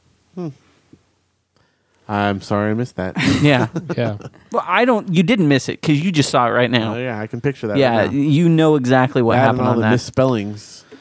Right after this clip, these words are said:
Speaker 2: But you know what? We like it if people, <laughs> if people wanna send us videos or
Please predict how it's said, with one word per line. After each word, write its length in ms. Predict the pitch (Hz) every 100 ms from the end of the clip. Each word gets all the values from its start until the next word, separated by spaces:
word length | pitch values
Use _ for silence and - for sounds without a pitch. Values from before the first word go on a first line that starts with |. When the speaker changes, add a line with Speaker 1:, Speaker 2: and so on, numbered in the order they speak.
| _ _ _ _ _ _ _ -
Speaker 2:
But 100 | 175
you 80 | 226
know 80 | 247
what? 240 | 262 254
We 200 | 208 233 226
like 260 | 214 214
it 160 | 226 -
if 140 | 165 -
people, 300 | 208 190 202 175 117 208 101 -
<laughs> 480 | - - - -
if 200 | 165 -
people 360 | 185 180 - 170
wanna 340 | 160 160 151 - - - - _ - - - - _ _ - - 330
send 380 | - - 170 185
us 200 | 175 143
videos 680 | 151 147 147 147 147 - -
or 360 | 127 127 143